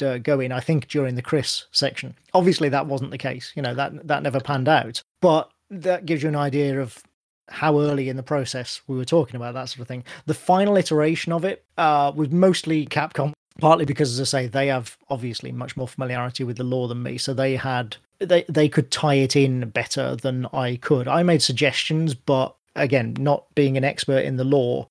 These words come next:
uh, I wasn't really the best placed person to make those connections between Miranda and Spencer, uh, that you read,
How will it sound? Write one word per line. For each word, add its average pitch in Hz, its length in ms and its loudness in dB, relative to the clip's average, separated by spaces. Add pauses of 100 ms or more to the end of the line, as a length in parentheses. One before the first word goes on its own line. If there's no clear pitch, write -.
uh, 127 420 0
I 139 140 0
wasn't 143 280 0
really 131 200 -2
the 117 80 -6
best 131 300 -2
placed 131 360 -4
person 131 480 -2 (240)
to 127 460 4 (300)
make 147 420 4
those 135 240 2
connections 135 600 -2
between 131 340 -2
Miranda 127 580 0
and 123 400 -4
Spencer, 127 640 -2
uh, 131 240 -6
that 127 220 -8
you 123 180 -8 (140)
read, 123 400 -4